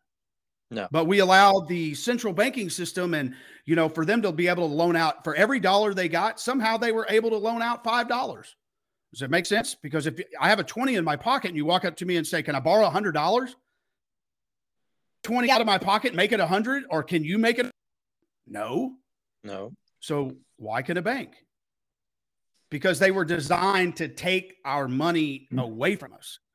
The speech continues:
Speaker 2: and they've done it. And the fact that people don't see that is mind-blowing.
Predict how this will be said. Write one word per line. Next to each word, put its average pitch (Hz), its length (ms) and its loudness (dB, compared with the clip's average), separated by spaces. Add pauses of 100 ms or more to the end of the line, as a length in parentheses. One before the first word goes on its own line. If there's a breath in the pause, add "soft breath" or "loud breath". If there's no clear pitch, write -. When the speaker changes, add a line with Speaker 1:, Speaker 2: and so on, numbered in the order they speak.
(160)
Speaker 2:
and 156 160 -4
they've 143 220 -2
done 185 240 4
it. 120 160 -12 (640)
And 139 160 -6
the 135 40 -4
fact 202 300 4
that 190 120 -4
people 202 260 -4
don't 165 200 0
see 311 280 0
that 143 280 -2
is 123 160 -10
mind-blowing. 123 760 -4